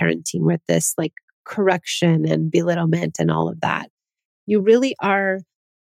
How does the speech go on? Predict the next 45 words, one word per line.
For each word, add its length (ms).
forming 400
a 60
deep, 420
bonded, 400
loving 640
relationship. 760
And 120
I 60
think 180
that's 240
what 100
we're 140
looking 300
for, 160
right? 200
We're 120
looking 320
for 100
a 60
deep, 340
bonded, 420
loving 280
relationship 640
with 100
the 80
people 380
that 180
we, 320
we 140
adore 320
the 100
most. 500
But 120
it 80
doesn't 260
mean 140
we 60
have 100
to 80
spend 340
every 260
waking 380
moment 300
with 160
them, 200